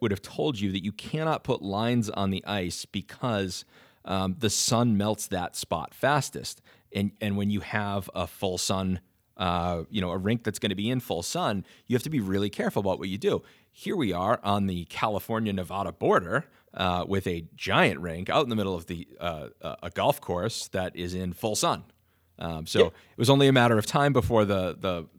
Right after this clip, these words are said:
Speaker 1: the sun melted, um, that once, a couple of really bad spots. Uh, thankfully, no one got hurt in that first game, the Saturday game. Um, but, I mean, everything about that outside of the ice conditions in the first game,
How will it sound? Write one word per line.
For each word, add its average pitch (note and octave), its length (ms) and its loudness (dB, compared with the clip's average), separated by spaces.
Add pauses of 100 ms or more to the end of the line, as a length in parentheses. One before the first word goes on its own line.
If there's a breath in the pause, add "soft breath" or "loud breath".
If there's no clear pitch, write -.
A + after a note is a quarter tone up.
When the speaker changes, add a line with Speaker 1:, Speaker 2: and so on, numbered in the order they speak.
(120)
Speaker 1:
the F#2 140 -4
sun G#2 320 2
melted, F#2 540 0 (400 soft breath)
um, E2+ 300 0
that F2 260 0
once, E2+ 340 0 (340)
a F2+ 60 -8
couple - 340 0
of E2+ 120 -2
really G2 240 2
bad D#2+ 320 -6
spots. - 640 -4
Uh, E2 140 -2
thankfully, A2 380 0
no F2 120 -2
one E2+ 120 -6
got D2+ 140 -12
hurt A2 260 0
in F#2 80 -4
that D#2+ 160 -4
first G#2 380 -2
game, D#2 300 -6 (240 soft breath)
the - 60 -12
Saturday F2+ 440 0
game. C#2+ 260 -12 (420 soft breath)
Um, D2 360 -6 (240)
but, F#2 240 2 (540)
I A2 60 4
mean, F#2+ 240 2 (440)
everything C#3 480 6
about G2 320 2
that E2+ 380 -4 (400)
outside A2 440 2
of F#2+ 80 2
the F#2 160 -4
ice - 440 -8 (140)
conditions E2+ 460 -6
in F2 60 -6
the E2 80 -6
first F2 300 -6
game, D#2 240 -8